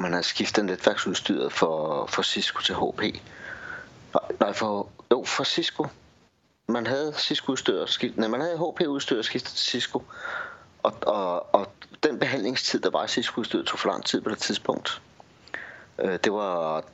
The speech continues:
det var en roaming profile, der ikke virkede. Og der s-, f-, først skiftede tilbage, så virker alt, så, så vi ligesom isoleret fejlen.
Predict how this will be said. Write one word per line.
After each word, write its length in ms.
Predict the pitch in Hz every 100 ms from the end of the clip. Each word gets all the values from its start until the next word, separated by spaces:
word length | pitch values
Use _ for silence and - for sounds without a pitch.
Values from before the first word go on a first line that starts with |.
| -
det 80 |
var 100 | 104
en 100 | 95 95
roaming 300 | 104 123 -
profile, 440 | 107 - 95 92
der 80 | 92
ikke 140 | 92
virkede. 260 | 92 104 120 - - - - - - - - - -
Og 180 | - -
der 360 | 117 104 85 80
s-, 300 | - - - -
f-, 280 | - - -
først 240 | - 98
skiftede 320 | - 120 - -
tilbage, 260 | - 78
så 120 | -
virker 240 | 87 85 78
alt, 220 | 85 -
så, 400 | - - - -
så 60 | 104
vi 60 | 95
ligesom 240 | 87 107
isoleret 460 | 87 - 90 76 85
fejlen. 460 | - - - 117